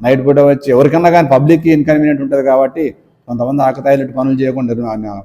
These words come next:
పూర్తిగా నిర్మూలించాలని కోరుతున్నాము. ఇది మా హాస్పిటల్ తరపు నుంచి కూడా, మా తరపు నుంచి కూడా కోరుకుంటున్నాము. ఇటువంటివి ఏం లేకపోతే ఈ హాస్పిటల్లో ఖచ్చితంగా మా డాక్టర్లు కానీ మా స్టాఫ్ నర్సులు కానీ మంచిగా వర్క్ చేస్తున్నారు కాబట్టి రోజుకు రోజుకి మీకు అందరూ తెలిసిన విషయమే.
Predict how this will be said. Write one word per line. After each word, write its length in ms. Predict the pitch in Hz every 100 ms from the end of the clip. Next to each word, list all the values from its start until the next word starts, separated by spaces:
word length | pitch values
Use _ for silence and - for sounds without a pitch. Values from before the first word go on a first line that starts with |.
| _ _ _
పూర్తిగా 200 | 131 143
నిర్మూలించాలని 680 | 123 120 127 127 123 135 160
కోరుతున్నాము. 460 | 131 127 107 92 85
ఇది 120 | 107 123
మా 140 | 123
హాస్పిటల్ 340 | 113 - 135 123
తరపు 200 | 127 123
నుంచి 180 | 127 123
కూడా, 120 | 131
మా 140 | 131 120
తరపు 200 | 120 117
నుంచి 140 | 120 143
కూడా 100 | 123
కోరుకుంటున్నాము. 560 | 117 113 110 113 120 147 _ _ _ 110
ఇటువంటివి 380 | 131 151 160 190
ఏం 100 | 175
లేకపోతే 400 | 170 151 160 180
ఈ 60 | 160
హాస్పిటల్లో 400 | 147 - 160 156
ఖచ్చితంగా 440 | 135 131 165 170
మా 120 | 175 151
డాక్టర్లు 420 | 139 135 147 143
కానీ 160 | 143 147
మా 120 | 143
స్టాఫ్ 280 | 131 131 131
నర్సులు 220 | 135 131
కానీ 220 | 131 135 147 - _ -
మంచిగా 380 | 120 143 160 160
వర్క్ 240 | 151 -
చేస్తున్నారు 460 | 151 147 143 143 135
కాబట్టి 260 | 131 139 139
రోజుకు 320 | 131 139 143
రోజుకి 180 | 156 156
మీకు 160 | 147 131
అందరూ 160 | 131 139
తెలిసిన 320 | 139 - 139
విషయమే. 340 | 131 135 135